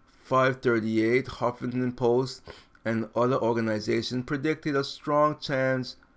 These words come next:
of a presidential win for Hillary Clinton in twenty sixteen. So, there you go.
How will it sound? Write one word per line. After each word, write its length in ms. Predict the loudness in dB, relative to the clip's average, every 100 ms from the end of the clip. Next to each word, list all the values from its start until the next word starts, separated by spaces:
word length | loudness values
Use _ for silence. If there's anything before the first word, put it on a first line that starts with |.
| _
of 100 | 0
a 80 | 0
presidential 680 | 2 0 -2 -2 -4 -2 -2
win 180 | 0 -2
for 220 | 0 -2
Hillary 240 | 0 -4 -4
Clinton 360 | -6 -6 -4
in 120 | -6
twenty 220 | -4 -4 -4
sixteen. 680 | -6 -10 -10 -8 -8 -10 -18 _ _ _ _ _ _ _ _ -20 _ _ _ _ _ _ _ _
So, 460 | -12 -4 -2 -2 -4 -14
there 500 | -14 -8 0 2 4
you 200 | 2 0
go. 440 | -2 0 0 0